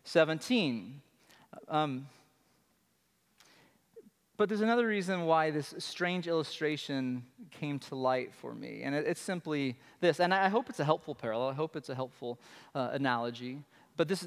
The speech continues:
past year, I, I met somebody who I had grown to, um, learn from, from afar, that I've respected.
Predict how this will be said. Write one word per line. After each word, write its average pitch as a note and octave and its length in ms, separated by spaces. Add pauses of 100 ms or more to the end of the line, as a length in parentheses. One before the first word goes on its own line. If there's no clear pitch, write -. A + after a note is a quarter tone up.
past G3+ 380
year, F#3+ 400
I, D#3+ 160 (100)
I E3+ 40
met F3+ 180
somebody E3 340
who D#3+ 160
I D3+ 180
had D3 200
grown C#3 340
to, C#3 460
um, B2 360
learn D#3+ 360
from, G3+ 440
from E3 260
afar, E3+ 640 (360)
that D3 140
I've C#3+ 120
respected. E3+ 720